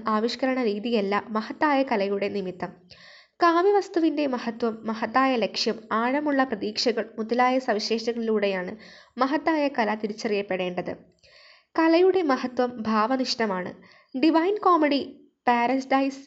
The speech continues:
ലോസ്റ്റ്, പാവങ്ങൾ, ബൈബിൾ എന്നീ കൃതികൾ മഹത്തായ കലയുടെ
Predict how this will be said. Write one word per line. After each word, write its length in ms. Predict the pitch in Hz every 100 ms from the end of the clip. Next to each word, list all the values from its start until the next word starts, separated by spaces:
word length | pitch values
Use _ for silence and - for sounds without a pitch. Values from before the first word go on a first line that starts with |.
| -
ലോസ്റ്റ്, 420 | 226 202 233 - - _ -
പാവങ്ങൾ, 520 | 254 247 277 285 294
ബൈബിൾ 480 | 233 208 - 226 233 - - - _ 247
എന്നീ 220 | 262 330
കൃതികൾ 360 | 320 269 240 240
മഹത്തായ 500 | 226 220 262 294 285
കലയുടെ 460 | 277 254 214 220